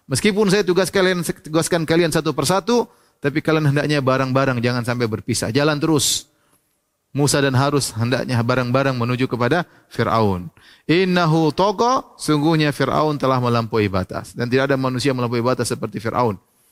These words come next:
Ya, dia menggabungkan segala keburukan, mengaku sebagai Tuhan, kemudian menyiksa Bani Israel, ya. Ya, di antara bentuk siksaan disebut oleh para ulama, dia mengambil tali, kemudian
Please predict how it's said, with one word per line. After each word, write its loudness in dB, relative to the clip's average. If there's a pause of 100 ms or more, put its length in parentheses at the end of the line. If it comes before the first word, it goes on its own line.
(280)
Ya, 0 (240)
dia 0 (160)
menggabungkan 0
segala 0
keburukan, -2 (640)
mengaku 0
sebagai -2
Tuhan, -2
kemudian -2 (240)
menyiksa 0 (240)
Bani 0
Israel, 2
ya. -2 (640)
Ya, -6
di -2
antara 0
bentuk -2
siksaan -2
disebut -2
oleh 2
para -2
ulama, 0
dia 0
mengambil -2
tali, 2
kemudian -6